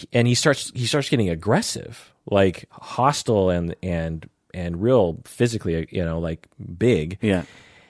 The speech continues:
Speaker 1: And then she's like, "Okay, fine." So she turns around and she gets some benzodiazepines and she gives it to him.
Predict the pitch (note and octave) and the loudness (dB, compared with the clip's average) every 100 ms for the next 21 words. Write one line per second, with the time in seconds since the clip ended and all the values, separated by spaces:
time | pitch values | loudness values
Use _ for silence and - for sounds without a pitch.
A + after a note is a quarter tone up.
0 | _ - A#2 A#2 - B2+ A#2+ A2 C#3 D3+ | _ 2 4 6 4 4 4 4 4 4
1 | C3+ B2 E2+ E2+ - - A2+ A2+ - D3+ | 4 2 2 -4 -10 -2 -2 0 2 2
2 | D3+ B2 G#2 G#2 - G#2 G#2 G2 A2 A#2 | 4 4 6 4 0 -2 -2 2 4 4
3 | - - - G#2+ G2 F#2 - A2 G#2+ A2 | 0 -4 0 2 2 0 -2 2 4 4
4 | F#2 G#2 C#3 B2 G2 - F#2+ G#2 G2 E3+ | 4 4 4 2 -2 -2 -4 -4 0 0
5 | F#3+ - F2 D#2 | 0 -4 -4 -6